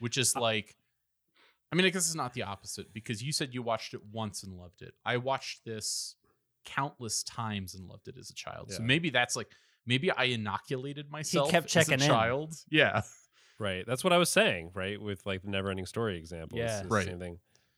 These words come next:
Speaker 2: I
Speaker 1: Um,
Speaker 2: want to rate this, like, an eight or a nine so badly. <laughs>
Speaker 1: Yeah.
Speaker 2: But I, I'm just not there.
Speaker 1: I get it. I totally understand your score. I really do. Like, if I take myself completely out of the emotions,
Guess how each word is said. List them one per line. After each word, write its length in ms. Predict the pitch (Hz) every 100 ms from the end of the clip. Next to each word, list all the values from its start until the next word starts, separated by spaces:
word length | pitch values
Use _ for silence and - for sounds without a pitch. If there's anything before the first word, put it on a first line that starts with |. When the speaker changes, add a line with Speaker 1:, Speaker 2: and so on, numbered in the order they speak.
| _
Speaker 2:
I 300 | 127 143 185
Speaker 1:
Um, 220 | 202 120 117
Speaker 2:
want 320 | 123 131 120
to 100 | 117
rate 300 | 107 104 -
this, 340 | 101 90 -
like, 400 | 101 104 92 - -
an 160 | 110 104
eight 240 | 101 98
or 120 | 95
a 60 | 92
nine 280 | 90 90 85
so 360 | - 117 127
badly. 640 | 127 95 92 82 80 101 117
<laughs> 80 | -
Speaker 1:
Yeah. 240 | 110 90 92 - -
Speaker 2:
But 100 | 113
I, 160 | 107 110 113
I'm 120 | 117
just 380 | 127 127 - - _ _ _ _ _ -
not 480 | 110 110 123 127
there. 540 | 98 107 151 92 82 85 _
Speaker 1:
I 100 | 135
get 220 | 127 226 180
it. 160 | 107 _
I 60 | 131
totally 520 | - - - 160 160
understand 640 | 151 127 - - - 127 113
your 80 | 104
score. 400 | - 107 95 85
I 40 | 110
really 240 | 120 135
do. 280 | 120 107 95 _ _ _
Like, 240 | 139 139 -
if 160 | 135 127
I 340 | 147 165 175 _ -
take 180 | 160 156
myself 360 | 139 147 135
completely 580 | - 117 - 151 151 151
out 100 | 139
of 80 | 127
the 100 | 127
emotions, 600 | 113 110 107 110 107 101